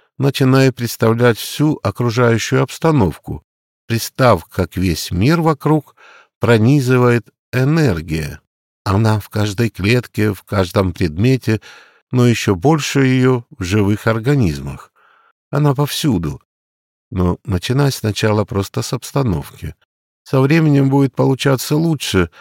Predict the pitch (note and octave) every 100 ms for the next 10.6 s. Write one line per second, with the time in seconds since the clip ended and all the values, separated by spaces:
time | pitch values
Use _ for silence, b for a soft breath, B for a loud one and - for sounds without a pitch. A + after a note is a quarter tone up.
0 | B B F#3 E3 E3+ - C3+ C#3 B2+ -
1 | A#2 A#2+ A2+ F2+ E2 B2+ B2+ A#2+ A#2 -
2 | G#2 B2+ C#3 - - F#2+ D2+ - E2 -
3 | _ _ _ _ _ - G#2 A2 A#2 -
4 | A#2 A#2 G#2+ - A2+ G#2+ G2+ - G#2+ -
5 | G2+ - G#2 - A2 C3+ D3 B2+ C3+ B2
6 | b b - B2+ - - A#2+ C3+ D3+ C#3
7 | - - G#2 - C#3 D3 - B2 A#2 -
8 | A#2 A2+ - A2+ G2+ B2+ A#2+ B B B
9 | - G2+ A2+ - A#2 A2+ A2+ A2 - A#2
10 | C3 C#3 F#2+ D2 -